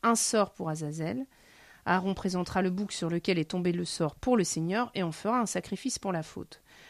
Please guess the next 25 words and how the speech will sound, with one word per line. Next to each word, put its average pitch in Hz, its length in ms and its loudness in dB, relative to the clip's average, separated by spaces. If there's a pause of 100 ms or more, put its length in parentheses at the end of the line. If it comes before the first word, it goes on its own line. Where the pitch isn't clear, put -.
(120)
Quant 233 240 2
au 262 80 4
bouc 233 240 0
sur 196 200 0
lequel 196 300 4
est 185 120 -2
tombé 180 220 2
le 175 140 0
sort 170 380 2
pour 233 240 0
Azazel, 170 580 0 (380)
on 233 100 8
le 240 120 6
placera 226 420 6
vivant 202 500 0 (160)
devant 226 300 2
le 202 100 2
Seigneur 175 520 -2
afin 247 280 0
d'accomplir 208 540 -2
sur 170 160 -4
lui 202 180 0
le 190 100 0
rite 208 360 -4
d'expiation 190 960 -2